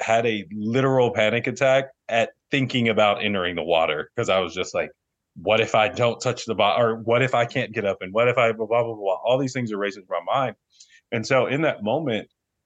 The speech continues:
I was just like, "Oh, shit, like, this is real for her." And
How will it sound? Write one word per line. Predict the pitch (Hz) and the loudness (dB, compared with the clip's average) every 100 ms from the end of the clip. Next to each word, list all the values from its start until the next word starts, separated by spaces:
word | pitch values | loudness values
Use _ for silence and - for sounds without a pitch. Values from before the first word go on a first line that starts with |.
| _ | _
I | 104 | -2
was | 143 113 | -2 -4
just | 101 | -6
like, | 85 82 - | -6 -8 -2
"Oh, | 151 175 | 0 0
shit, | - - - - 165 - _ - | -4 -4 -4 -4 -6 -8 _ -10
like, | 92 - _ _ _ _ _ _ _ _ 101 | -8 -10 _ _ _ _ _ _ _ _ -14
this | 95 151 165 | -4 -4 -2
is | 139 101 85 | -6 -6 -8
real | 85 98 120 98 80 | -4 0 2 2 0
for | - 73 | -2 -4
her." | 82 76 - - _ _ _ _ _ | -4 -6 -8 -16 _ _ _ _ _
And | 104 95 95 90 90 | 0 2 2 0 -4